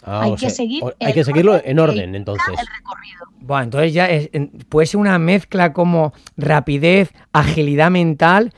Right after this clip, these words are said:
Speaker 3: y supongo de saber interpretar los mapas, porque yo ya te digo que me pierdo en la calle de mi casa, aquí tienes que tener una agilidad mental,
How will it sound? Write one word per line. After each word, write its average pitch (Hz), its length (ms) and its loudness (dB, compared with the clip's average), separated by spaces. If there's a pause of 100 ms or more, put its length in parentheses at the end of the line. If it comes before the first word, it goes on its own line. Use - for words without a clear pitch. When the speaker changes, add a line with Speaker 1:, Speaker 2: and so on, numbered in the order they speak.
(220)
Speaker 3:
y 160 200 2
supongo 147 340 0
de 180 120 2
saber 147 320 0
interpretar 147 640 0
los 127 160 0
mapas, 170 400 2
porque 120 400 -6
yo 147 300 0
ya 156 120 0
te 151 80 -2
digo 160 100 4
que 143 80 0
me 127 120 -4
pierdo 135 300 -4
en 147 80 -2
la 143 80 0
calle 143 260 -2
de 143 100 -2
mi 143 100 -4
casa, 185 440 0 (300)
aquí 139 200 -2
tienes 143 180 -4
que 156 120 -2
tener 151 120 0
una 156 100 0
agilidad 151 440 0
mental, 151 640 2